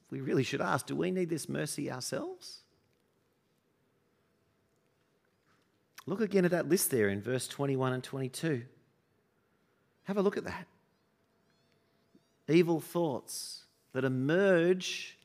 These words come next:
from our hearts. What do we got? Sexual immorality, theft, murder, adultery, greed,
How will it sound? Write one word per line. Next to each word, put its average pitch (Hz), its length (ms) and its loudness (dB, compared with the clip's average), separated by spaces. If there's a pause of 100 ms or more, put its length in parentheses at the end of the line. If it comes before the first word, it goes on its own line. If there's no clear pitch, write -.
(600)
from 143 240 0
our 151 160 2
hearts. - 840 -6 (1600)
What 160 140 -6
do 180 40 -2
we 170 120 0
got? 214 260 -2
Sexual 180 540 -2
immorality, 160 680 -2 (1200)
theft, - 500 0 (1000)
murder, 139 440 2 (1120)
adultery, 117 800 -2 (1000)
greed, 147 600 2